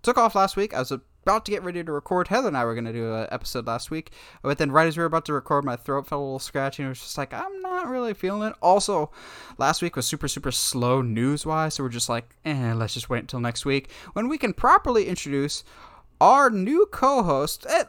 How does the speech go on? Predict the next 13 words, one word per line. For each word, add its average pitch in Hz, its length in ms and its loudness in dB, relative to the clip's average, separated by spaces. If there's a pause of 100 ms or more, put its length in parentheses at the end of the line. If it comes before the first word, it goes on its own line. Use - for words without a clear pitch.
(100)
not 330 460 4 (380)
all 254 520 10
the 196 120 6
time, 196 480 4 (360)
but 196 280 4
whenever 285 320 2
he 262 100 0
is 262 140 -2
available, 202 420 2
our 202 180 6
new 269 200 2
co-host, 185 720 2 (340)
Michael. 392 640 2